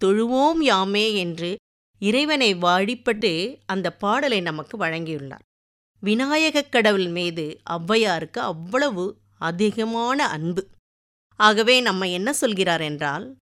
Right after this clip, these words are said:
விநாயக கடவுளை தினந்தோறும் வழிபட வேண்டும் என்று இந்த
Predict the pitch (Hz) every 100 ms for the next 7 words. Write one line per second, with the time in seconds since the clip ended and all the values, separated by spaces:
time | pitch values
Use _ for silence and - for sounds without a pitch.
0 | _ _ _ _ 175 214 302 381 311 226
1 | 180 160 147 156 160 175 190 208 240 269
2 | 311 311 214 214 190 190 170 156 151 135
3 | 135 160 233 359 _ - 190 226 202 170
4 | 269